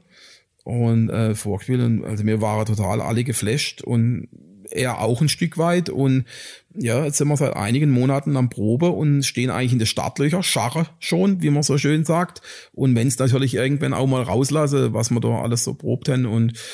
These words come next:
ich freue mich riesig, muss ich sagen. Es ist eine wirklich coole Truppe, wieder einmal. Und, ähm, ich glaub, wir werden einfach noch viel Spaß haben.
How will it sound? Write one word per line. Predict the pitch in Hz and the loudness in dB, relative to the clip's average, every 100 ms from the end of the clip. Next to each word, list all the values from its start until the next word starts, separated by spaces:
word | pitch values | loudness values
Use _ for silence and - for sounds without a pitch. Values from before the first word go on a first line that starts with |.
| - - | -18 -2
ich | 175 | -2
freue | - 139 | 2 2
mich | 156 139 | 2 2
riesig, | 147 143 165 | 2 2 2
muss | 165 | 2
ich | 160 | 2
sagen. | 151 147 147 | 0 0 2
Es | 139 120 | 0 2
ist | 117 | 2
eine | 123 113 | 2 2
wirklich | 123 123 135 | -2 -2 -6
coole | - 170 160 143 | 0 2 4 2
Truppe, | 160 151 233 226 - | -2 0 -2 -2 -2
wieder | 165 170 175 | 2 2 2
einmal. | 175 175 170 185 170 | 2 2 2 0 -2
Und, | - 131 131 127 | -2 0 2 0
ähm, | 113 123 120 120 - | 0 2 2 0 0
ich | 117 | -4
glaub, | - 117 | -2 0
wir | 117 | 0
werden | 110 95 | 0 -2
einfach | 85 113 | -4 -2
noch | 120 | -2
viel | 117 117 | -2 -4
Spaß | - 90 - - | -4 -4 -4 -4
haben. | - | -6